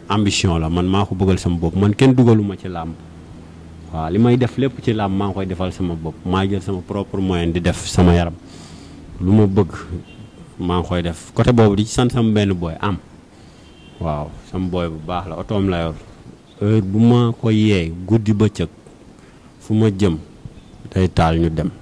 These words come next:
Waaw. Waaw, di wax waa Mewane nañu jàppale quoi. Waaw, man bu ma jàppalee ma nekk mbër de. Waaw, di la sant bu baax nag yow ci émission bi. Parce que depuis bi ma woowee kër, dinaa ñëw jël si la,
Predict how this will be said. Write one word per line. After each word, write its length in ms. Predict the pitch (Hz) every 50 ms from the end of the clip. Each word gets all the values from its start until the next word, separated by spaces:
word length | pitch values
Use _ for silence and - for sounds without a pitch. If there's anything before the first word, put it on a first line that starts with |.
| - - - - - - - - - - - - - - - - - - - _ - - -
Waaw. 220 | 80 76 73 78 95 101 - - - - 147 139 143 139 - - - - -
Waaw, 240 | - - - - -
di 80 | 82 90
wax 140 | 90 85 85
waa 200 | 87 87 87 87
Mewane 380 | 90 87 85 82 80 82 80 82
nañu 260 | 85 85 85 85 80 80 80
jàppale 380 | 82 82 78 - - 85 85 82 80
quoi. 180 | 78 76 73 73 - - - - - - - - - - - - - - - - -
Waaw, 260 | - 80 78 76 73 - - -
man 160 | 92 98 101
bu 60 | 101
ma 180 | 113 123 131 131
jàppalee 400 | 127 131 120 117 117 113 104 104
ma 120 | 98 101
nekk 240 | 98 104 104 101 - 104
mbër 200 | 98 95 101 92 82
de. 80 | - - - - - -
Waaw, 100 | - 85
di 80 | 87 98
la 100 | 104 107 104
sant 220 | - 117 107 104
bu 180 | 98 92 87 87
baax 320 | 85 87 92 95 95 107
nag 160 | 98 87 82
yow 160 | 90 92 90
ci 140 | 85 - 98
émission 420 | 92 90 92 85 - - 92 82 80
bi. 60 | 80 101 - - - - - - - - - - - - - -
Parce 180 | - 101 - -
que 180 | - 110 107
depuis 300 | 101 92 113 107 123 120
bi 120 | 110 110 117
ma 140 | 113 113 113
woowee 340 | 110 110 107 104 104 101 92
kër, 200 | - - 185 - - - - - - - - - - - - - - - - 95
dinaa 240 | 95 101 95 95
ñëw 180 | 95 98 95 90
jël 180 | 85 95 95 90
si 120 | - - 85
la, 140 | 80 87